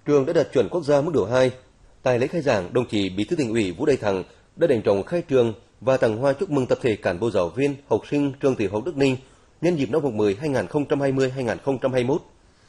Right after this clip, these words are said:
Lãnh đạo Sở Giáo dục và Đào tạo và đại diện lãnh đạo cấp ủy, chính quyền, tổ chức, đoàn thể các cấp ở thành phố Đồng Hới và các đơn vị hảo tâm đã tặng quà và hoa chúc mừng nhà trường. Cũng trong dịp này,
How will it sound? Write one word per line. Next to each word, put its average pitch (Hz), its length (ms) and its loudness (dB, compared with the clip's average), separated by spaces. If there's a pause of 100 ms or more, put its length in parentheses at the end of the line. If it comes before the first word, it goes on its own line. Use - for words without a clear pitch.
(320)
Lãnh 147 140 0
đạo 147 160 4
Sở 127 220 4
Giáo 92 260 2
dục 131 120 0
và 135 80 0
Đào 123 120 4
tạo 110 320 2 (340)
và 135 120 2
đại 131 100 2
diện 120 160 0
lãnh 170 120 -4
đạo 139 120 2
cấp - 160 -4
ủy, 110 340 0
chính 95 180 -4
quyền, 117 240 0 (320)
tổ 120 160 2
chức, 196 180 -4
đoàn 139 220 2
thể 113 160 0
các 101 160 0
cấp 202 240 -4
ở 131 120 4
thành 127 140 -4
phố 120 100 -4
Đồng 117 120 0
Hới 104 280 2 (180)
và 131 120 2
các 107 220 -4
đơn 156 120 0
vị 139 120 0
hảo 101 180 0
tâm 135 240 2 (340)
đã 175 100 0
tặng 135 180 2
quà 127 320 2 (280)
và 117 160 2
hoa 147 360 0 (260)
chúc 190 120 0
mừng 143 140 2
nhà 127 100 4
trường. 123 260 2 (1400)
Cũng 139 180 0
trong 170 140 -4
dịp 131 100 -4
này, 127 260 4